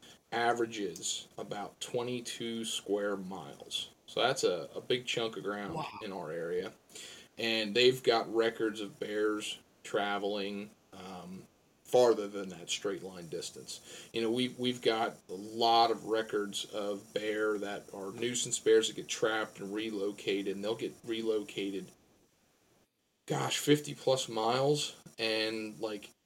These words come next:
Speaker 1: either get recaptured in the same general area or, like, get killed on their way headed back. Um,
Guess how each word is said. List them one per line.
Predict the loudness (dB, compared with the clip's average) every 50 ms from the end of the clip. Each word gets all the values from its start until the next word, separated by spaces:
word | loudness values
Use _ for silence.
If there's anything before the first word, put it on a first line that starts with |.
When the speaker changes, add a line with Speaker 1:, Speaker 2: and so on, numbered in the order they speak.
| _ _
Speaker 1:
either | -4 0 2 2 2
get | 4 6 4 4 4 2
recaptured | -4 -4 -4 -4 -4 -6 -4 -2 -2 -2 -2 -2 -2 -2 0 0 2 2 0
in | 0 -2 -4
the | -4
same | -4 -2 0 0 2 0 0 -2 -4 -4
general | -2 0 0 2 2 4 4 6 6 4 4 2
area | 2 4 4 4 4 4 4 6 6 6 6 6 4 4 4 2 0 -4 -10 -2
or, | 0 4 6 8 8 8 8 8 6 6 4 2 -2 -6
like, | -10 -10 -10 -12 -16 _ _ _ _ _ _ _ _ _ _ _ _ -4
get | -4 -4 -4 -6
killed | -4 2 4 6 6 6 4 2
on | 2 2 2
their | 0 -2
way | 0 2 4 4 6 4 4 2 -2
headed | -6 -8 -4 -4 -2 -2 -2 -6 -6
back. | -10 -8 -6 -4 -4 -4 -4 -8 -12 -20 -16 -12 -10
Um, | -8 -8 -6 -8 -8 -10 -12